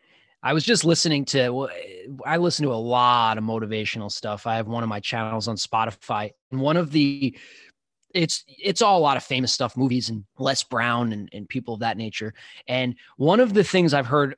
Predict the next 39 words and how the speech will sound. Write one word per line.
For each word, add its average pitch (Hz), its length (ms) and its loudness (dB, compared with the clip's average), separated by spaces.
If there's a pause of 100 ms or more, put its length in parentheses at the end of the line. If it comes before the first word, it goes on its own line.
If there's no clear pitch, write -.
come 139 160 -6
up 123 140 -8
a - 20 -8
lot 120 200 -4
of 117 80 -10
times 120 380 -10
is 107 160 -16 (380)
there 185 160 -6
was 202 160 -2
a 220 40 -2
man 131 600 -6 (140)
and 123 480 -6 (260)
he 151 160 -6
was 160 160 -6
given 214 260 -6
the 156 80 -8
decision 156 540 -4
of 117 100 -8
how 135 240 -4
he 147 160 -4
was 143 180 -4
gonna 139 220 -2
be 123 220 -2
executed. 101 680 -8 (120)
And 117 360 -6 (200)
he 131 80 -2
had 160 180 2
two 254 380 2 (100)
choices. - 680 0
He 156 100 2
could 143 240 -2
face 175 300 2
the 175 100 -2
firing 170 420 2
squad 156 580 2
the 151 60 -4
next 151 280 0
day, 123 340 0 (360)
or 139 500 4